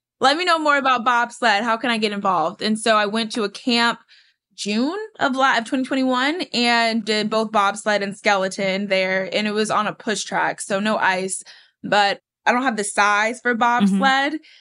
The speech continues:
Speaker 1: And so went more into skeleton. And, you know, it was, it was really interesting. My first time on the ice, ac-, very terrifying, very terrifying.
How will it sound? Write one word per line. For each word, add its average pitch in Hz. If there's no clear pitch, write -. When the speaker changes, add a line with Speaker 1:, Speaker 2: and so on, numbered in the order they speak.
Speaker 1:
And 226
so 214
went 214
more 220
into 202
skeleton. 208
And, 196
you 220
know, 220
it 220
was, 254
it 208
was 214
really 302
interesting. 277
My 226
first 240
time 220
on 208
the 214
ice, 208
ac-, 233
very 262
terrifying, 226
very 214
terrifying. 180